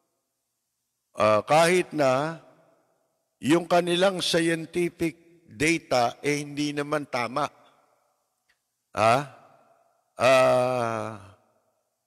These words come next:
meron daw isang probinsya nga na naglalabi, palakasan, to be placed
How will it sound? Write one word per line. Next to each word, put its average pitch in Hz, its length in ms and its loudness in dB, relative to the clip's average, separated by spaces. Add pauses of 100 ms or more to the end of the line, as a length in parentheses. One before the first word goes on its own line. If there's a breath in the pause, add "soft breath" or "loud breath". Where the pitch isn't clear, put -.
(260)
meron 170 400 2
daw 185 160 4
isang 175 320 0
probinsya 170 560 0
nga 147 400 0
na 127 320 -4 (560)
naglalabi, 147 960 2 (480)
palakasan, 220 960 2 (1400)
to 190 80 4
be 190 240 0
placed 208 480 0